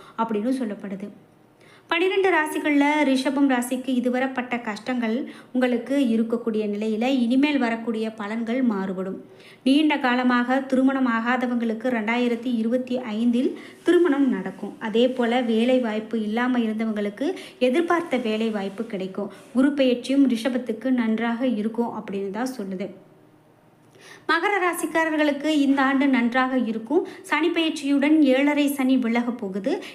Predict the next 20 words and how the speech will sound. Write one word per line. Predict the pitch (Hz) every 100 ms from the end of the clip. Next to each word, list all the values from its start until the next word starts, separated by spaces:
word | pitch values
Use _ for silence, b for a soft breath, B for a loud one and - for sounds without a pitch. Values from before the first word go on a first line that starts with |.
| -
இடமாற்றம் | 262 320 320 311 302 285
உள்ளிட்ட | 262 269 269
எதிர்பாராத | 240 220 262 269 254 247 240 269
மாற்றங்கள் | 240 220 247 269 247 240
உங்களுக்கு | 220 214 214 -
உறுதியா | 226 233 247 247 220
நடக்கும். | 196 190 196 - 202 B B -
கும்பம் | 262 262 247
ராசிக்கு | 240 226 247 - 254 294 302 B -
பஞ்சம், | 254 277 302 277 254
ஆ, | 240 233
இந்த | 233 233 240
குரு | 220 285
பகவான் | 339 311 285 269 254
வருவதால | 226 233 240 226 214 254 - B B
நல்ல | 262 269 349
யோகங்கள் | 359 262 277 302 285 285
தரப்போறாரு | 262 226 240 240 226 220 220 226
அப்படின்னு | 214 - 196 240
சொல்லலாம். | 254 208 208 - -